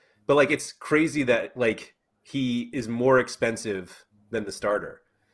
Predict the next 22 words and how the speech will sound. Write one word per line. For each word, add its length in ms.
Although 180
you 100
could 120
say 100
the 100
same 220
thing 140
about 240
Donnarumma 500
and 160
Navas. 380
But 100
anyway, 380
I 40
won't 160
go 60
back 200
there. 160
But, 400
like, 160
I 80
just, 300